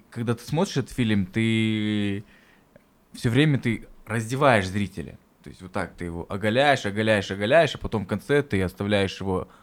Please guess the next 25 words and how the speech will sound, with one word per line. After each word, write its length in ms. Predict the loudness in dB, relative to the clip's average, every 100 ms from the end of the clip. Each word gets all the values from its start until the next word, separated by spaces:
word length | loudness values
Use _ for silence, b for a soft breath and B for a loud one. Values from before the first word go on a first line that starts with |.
| b
один 360 | -8 -2 2 2
на 80 |
один 200 | 2 0 -2
с 60 |
собой, 420 | -4 2 4 2 -2 b b b -14
э, 60 | -12 -10 -12 -14 -16 -18 -18 -12
на 240 | -6 -4 -4
этом 480 | -2 -2 -4 -8 -2
орале, 580 | 4 8 8 8 4 0 _ -10
голым, 540 | 0 2 4 2 0 -4
со 140 | -8
своей 240 | -4 -6
совестью, 500 | -2 -2 -2 -6 -8
да, 260 | -2 -2 -2
и, 380 | -2 -2 -2 -4 -8 b b b
но 300 | 4 6 6
это 140 | 2 2
всё 240 | 4 4
возможно 440 | 4 2 2 2 0
исправить, 560 | 2 4 4 2 -6 _ _ -4
потому 180 | -4
что 140 | 0 0
есть 140 | 0
последний 380 | -2 2 2 2
корабль 440 | 2 2 2 -2